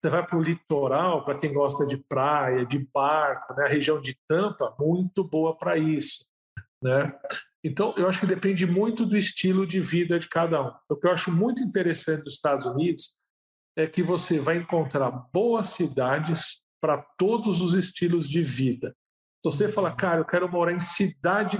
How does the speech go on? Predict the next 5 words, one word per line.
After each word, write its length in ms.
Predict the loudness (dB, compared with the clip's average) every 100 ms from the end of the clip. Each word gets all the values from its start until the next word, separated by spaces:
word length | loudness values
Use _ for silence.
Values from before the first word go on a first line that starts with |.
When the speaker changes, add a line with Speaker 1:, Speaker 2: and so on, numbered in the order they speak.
| -4
Speaker 1:
grande, 440 | 0 0 0 -6 _ _ _ _
né? 160 | -2 0
Eu 120 | 0 0
gosto 540 | 2 2 0 -2 -2
disso. 720 | -2 -2 0 2 2 -2 -4